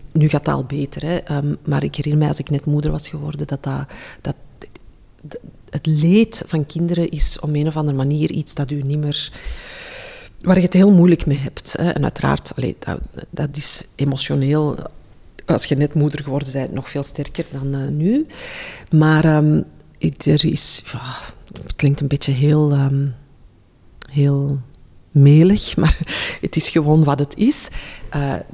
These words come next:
er is maar één ding waar ik echt schrik in, eh,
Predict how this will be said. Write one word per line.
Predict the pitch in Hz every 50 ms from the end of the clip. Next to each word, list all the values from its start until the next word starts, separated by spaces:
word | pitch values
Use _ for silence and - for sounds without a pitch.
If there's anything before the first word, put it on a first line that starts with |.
| - 143 - -
er | - 151 139
is | 151 147 -
maar | 131 123 131
één | - 143 139 147 151
ding | 135 139 139 143
waar | 135 127 -
ik | 139 -
echt | - - - -
schrik | - - 143 143 - -
in, | 175 160 151 - -
eh, | - -